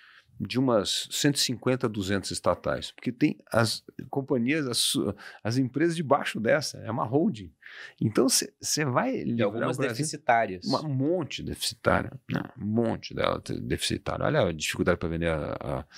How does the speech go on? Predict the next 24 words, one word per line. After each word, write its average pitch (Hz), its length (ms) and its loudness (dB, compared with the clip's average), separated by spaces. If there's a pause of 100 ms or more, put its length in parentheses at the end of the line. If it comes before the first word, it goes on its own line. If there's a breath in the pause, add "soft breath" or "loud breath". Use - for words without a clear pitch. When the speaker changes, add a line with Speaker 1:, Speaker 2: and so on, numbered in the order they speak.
(160 loud breath)
Speaker 1:
Eletrobras, 78 680 2
Tele. 76 340 -2 (180)
É 185 40 -6
um 202 40 0
negócio 247 440 2
inacreditável, 156 720 0
pô. - 180 -16 (1300 loud breath)
Speaker 2:
E 135 80 0
agora 135 280 4
entrando 156 400 -2
em 151 120 0
um, 131 540 -2
uma 120 140 0
pergunta 110 720 0 (140)
que - 80 0
eu 120 40 8
até 135 160 0
não 156 140 0
consegui 139 320 -2
fazer 113 300 2
no 107 100 -2
outro 107 160 -2
podcast, - 480 2
porque 135 540 -2